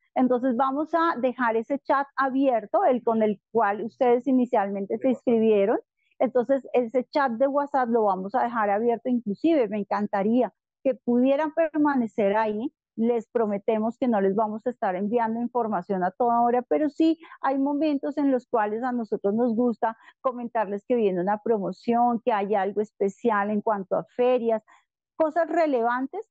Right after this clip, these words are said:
Speaker 1: se los vamos a tra-, a comunicar a través de ese chat. Pero en este momento utilícenlo si tienen alguna otra inquietud, alguna otra pregunta, para que rápidamente podamos entrar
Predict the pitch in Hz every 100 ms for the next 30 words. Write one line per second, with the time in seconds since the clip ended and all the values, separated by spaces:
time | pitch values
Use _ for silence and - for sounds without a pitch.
0 | _ _ 277 240 208 226 202 208 247 247
1 | 208 - 214 - 202 190 185 190 165 -
2 | 220 170 165 175 190 - - - _ _
3 | 285 285 277 302 311 330 349 302 262 330
4 | - 277 - 247 269 262 320 320 403 _
5 | _ 269 - 247 233 254 262 247 226 233
6 | 233 240 247 262 226 - 277 285 247 226
7 | 214 220 220 233 247 247 233 254 247 320
8 | - _ - 247 226 233 208 240 277 269
9 | 311 302 269 254 320 294 240 226 214 220
10 | 254 233 262 330